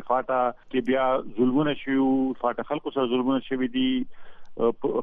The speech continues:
خلک، تړي تم شوي دي، بیا د هغوی کورونه وران شوي دي، دوی احتجاج کولو او دوی، او پوره باندې احتجاج کولو، قانون مطابق پارلیمنت کې نه، نه،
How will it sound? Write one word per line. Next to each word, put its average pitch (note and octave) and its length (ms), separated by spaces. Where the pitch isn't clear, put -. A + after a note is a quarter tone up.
خلک، C#3 240
تړي A#2+ 560
تم G#2+ 220
شوي D3 260
دي، C3 100
بیا C3 100
د C3 140
هغوی C3+ 160
کورونه D3 320
وران C#3 240
شوي C#3 220
دي، C#3+ 180
دوی F#3+ 220
احتجاج C3 500
کولو A#2 240
او B2+ 80
دوی، E3 240
او E3+ 160
پوره G#3+ 320
باندې G3+ 100
احتجاج C#3 460
کولو، C#3 240
قانون E3 260
مطابق C3+ 480
پارلیمنت D3+ 420
کې D#3+ 100
نه، D3 120
نه، G3+ 180